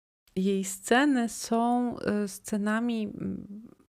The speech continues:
ukazującymi kobiety przy szyciu, em, haftowaniu, skł-, układaniu krezy, jak,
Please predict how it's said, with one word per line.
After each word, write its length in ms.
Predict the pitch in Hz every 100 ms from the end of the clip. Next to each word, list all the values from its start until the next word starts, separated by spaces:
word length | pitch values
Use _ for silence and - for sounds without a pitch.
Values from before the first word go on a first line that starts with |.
| -
ukazującymi 920 | 190 214 196 202 196 190 - 214 202
kobiety 580 | 190 185 190 196 190 165
przy 320 | - - - -
szyciu, 760 | - - 220 220 - 190 170 - - - - -
em, 520 | 180 - - - -
haftowaniu, 1160 | - 185 - 180 175 185 190 214 202 190 170 175 - - - _ - 170
skł-, 360 | - - - -
układaniu 640 | 190 214 196 208 208 202
krezy, 840 | 190 202 208 220 202 190 185 180 226
jak, 520 | - 180 175 - -